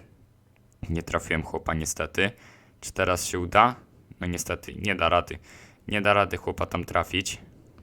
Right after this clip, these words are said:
Okej, aha, ja jeszcze mam gadżet. Zapomniałem zawsze o tym gadżecie.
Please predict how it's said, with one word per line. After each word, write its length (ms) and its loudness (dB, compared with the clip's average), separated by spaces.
Okej, 420 2
aha, 260 2
ja 140 2
jeszcze 280 -2
mam 180 2
gadżet. 340 2
Zapomniałem 440 0
zawsze 300 -4
o 40 -4
tym 180 -4
gadżecie. 480 0